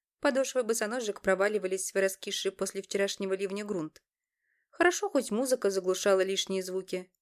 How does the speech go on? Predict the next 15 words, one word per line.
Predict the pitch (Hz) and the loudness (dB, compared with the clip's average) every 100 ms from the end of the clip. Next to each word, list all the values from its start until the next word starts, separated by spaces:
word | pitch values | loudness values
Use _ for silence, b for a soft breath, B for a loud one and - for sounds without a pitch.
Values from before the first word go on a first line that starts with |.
| _ _ _ _ - | _ _ _ _ -6
Приблизившись | 208 196 196 170 - 185 180 | -2 -2 -2 -4 -4 -4 -4
к | |
берегу, | 180 226 254 175 175 | -4 0 0 0 -2
я | 180 185 185 | -2 -2 -2
втиснулась | - 196 - 185 185 | -6 -10 -4 -4 -4
между | 190 185 180 | -4 -4 -4
кустов | 180 175 - 185 | -6 -4 -4 -4
магнолии, | 196 196 185 160 151 160 _ _ _ _ _ | -4 -4 -4 -4 -6 -12 _ _ _ _ _
испускавших | 302 - 285 - 294 285 - 240 _ | -10 -6 -8 0 0 0 -2 -4 _
одуряющий | - 262 262 185 165 - 185 | -2 0 4 4 4 0 0
аромат. | 190 202 165 - _ _ _ _ _ _ | 0 -2 -6 -8 _ _ _ _ _ _
Нашла | 214 202 190 - 190 | -4 0 0 2 2
прореху | 185 190 190 175 190 | 4 4 4 2 -2
среди | - 180 185 | -2 -2 -2
листьев, | 185 175 - 175 | -4 -4 -4 -4